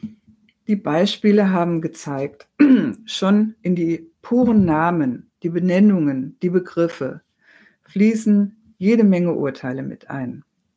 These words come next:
Das, was als Wording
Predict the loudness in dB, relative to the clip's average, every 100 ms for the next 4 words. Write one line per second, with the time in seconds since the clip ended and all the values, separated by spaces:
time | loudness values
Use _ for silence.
0 | _ _ _ _ _ -2 0 0 -6 -14
1 | -8 -6 -6 -6 -4 -4 -8 -20 _ _
2 | _ _ -4 0 2 4 4 2 0 -4